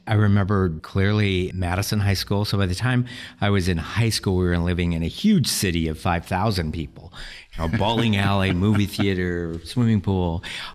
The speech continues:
Speaker 1: And I remember going <laughs> to the counselor,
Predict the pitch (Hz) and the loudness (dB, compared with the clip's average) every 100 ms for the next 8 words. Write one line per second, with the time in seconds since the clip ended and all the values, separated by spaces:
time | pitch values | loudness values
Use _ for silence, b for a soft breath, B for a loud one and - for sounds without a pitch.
0 | - 120 110 101 92 101 95 92 98 107 | -4 0 2 2 0 0 2 2 2 -2
1 | 98 104 95 104 107 95 113 101 - 101 | 0 0 0 2 2 2 0 -4 -2 0
2 | 92 90 - 98 98 92 | 2 0 -2 0 0 -2